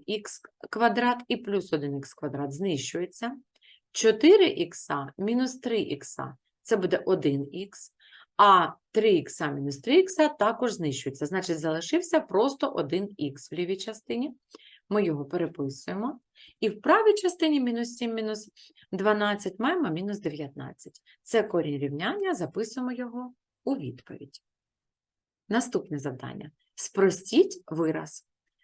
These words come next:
і знайдіть його значення. Зверніть, будь ласка, увагу, в якому порядку ми бачимо з вами дієслова. Спочатку спростіть, що зробіть, і тільки після того знайдіть.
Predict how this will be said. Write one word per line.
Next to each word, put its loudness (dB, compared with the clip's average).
і 4
знайдіть 2
його -2
значення. -6
Зверніть, 2
будь -4
ласка, 0
увагу, -6
в -6
якому 4
порядку 0
ми 0
бачимо -2
з -6
вами 0
дієслова. -4
Спочатку 0
спростіть, 2
що 4
зробіть, -4
і 4
тільки 2
після 0
того 2
знайдіть. -2